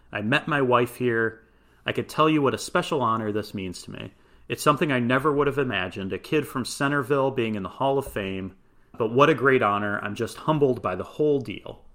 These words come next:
But he also said, "Everything's worked out great for me. I'm where I want to be, doing the things I want to do, coaching these kids, and it's been great."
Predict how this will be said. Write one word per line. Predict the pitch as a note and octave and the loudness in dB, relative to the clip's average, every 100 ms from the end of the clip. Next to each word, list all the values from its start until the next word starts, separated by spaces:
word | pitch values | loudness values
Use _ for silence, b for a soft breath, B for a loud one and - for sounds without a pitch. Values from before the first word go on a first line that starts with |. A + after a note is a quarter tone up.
| - - | -20 -6
But | F3 | 0
he | |
also | A#3 A#3 A#3+ | 0 0 -4
said, | - F3 D#3 - | 0 0 0 0
"Everything's | F3+ G#3 A3 A3 G3 E3+ | 2 2 2 2 2 2
worked | D3+ D#3 | 0 2
out | D3+ B2+ | 2 2
great | A#2 G2+ - | 0 -2 -2
for | - | -12
me. | G2 G#2+ - _ _ _ - _ | -12 -12 -14 _ _ _ -20 _
I'm | B2 C3 | 0 4
where | D3+ F3+ | 6 6
I | F3 | 4
want | D3+ D3+ | 2 2
to | |
be, | D3 A2+ A2 A2 | 2 0 0 0
doing | A2+ B2+ C3 | 4 4 4
the | A2+ | 0
things | - F3+ F3 D#3+ | -2 0 2 2
I | D3 | 2
want | C3+ C3 | 2 -2
to | B2+ | -2
do, | A#2 F#2 F#2+ G2 - b b | -4 -2 -2 -4 -8 b b
coaching | - E3+ E3+ D#3+ | 0 2 2 -2
these | C#3 C3+ | -2 -4
kids, | - - G2 G2 G2+ - - | -6 -8 -6 -6 -10 -16 -10
and | G2 | -8
it's | G2+ | -8
been | - G2 | -4 -4
great." | F#2+ E2 D#2+ | -4 -8 -12